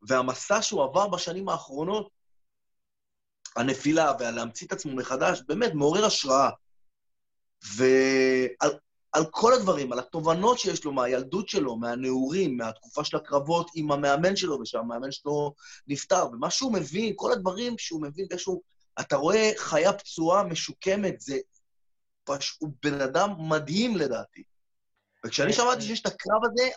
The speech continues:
Speaker 1: אני אמרתי, "וואו, איזה יופי!" כשאמרו שזה רוי ג'ונס, אמרתי, "טוב, מה הביאו לו את רוי ג'ונס? זה, הוא ייתן לו נוקאוט בשנייה."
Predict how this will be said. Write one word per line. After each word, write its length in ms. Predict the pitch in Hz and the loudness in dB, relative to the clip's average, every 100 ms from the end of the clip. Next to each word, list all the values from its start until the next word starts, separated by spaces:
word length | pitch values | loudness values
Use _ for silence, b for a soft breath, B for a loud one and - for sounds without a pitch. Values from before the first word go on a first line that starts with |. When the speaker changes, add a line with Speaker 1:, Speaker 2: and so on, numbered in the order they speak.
| - | -8
Speaker 1:
אני 220 | 147 165 | -8 -6
אמרתי, 300 | 165 208 190 | -6 -6 -6
"וואו, 960 | 180 208 294 - - 349 349 349 285 202 - | -8 -2 2 4 4 2 2 4 2 0 -6
איזה 360 | 240 254 220 247 | 0 0 0 -4
יופי!" 600 | 262 285 285 - 190 123 - _ _ _ _ _ _ _ - | 4 6 6 0 -8 -8 -10 _ _ _ _ _ _ _ -2
כשאמרו 340 | 156 160 277 | 2 4 4
שזה 200 | 285 214 | 2 2
רוי 260 | 190 254 240 | 4 6 6
ג'ונס, 320 | 190 277 277 | 6 6 6
אמרתי, 300 | 233 247 233 | 2 0 -2
"טוב, 400 | 220 262 269 269 | -2 2 4 2
מה 140 | 226 240 | 2 0
הביאו 180 | 240 233 | 0 0
לו 120 | 208 | 0
את 100 | 165 | 0
רוי 180 | 160 143 | -2 -4
ג'ונס? 380 | 135 131 131 127 | -4 -6 -6 -10
זה, 320 | 170 196 202 | -6 -2 -2
הוא 280 | 202 196 196 | 0 0 0
ייתן 200 | 190 214 | -2 -4
לו 100 | 208 | -2
נוקאוט 400 | 202 220 208 180 | 0 0 0 -2
בשנייה." 440 | 156 - 175 220 | -4 -6 -2 2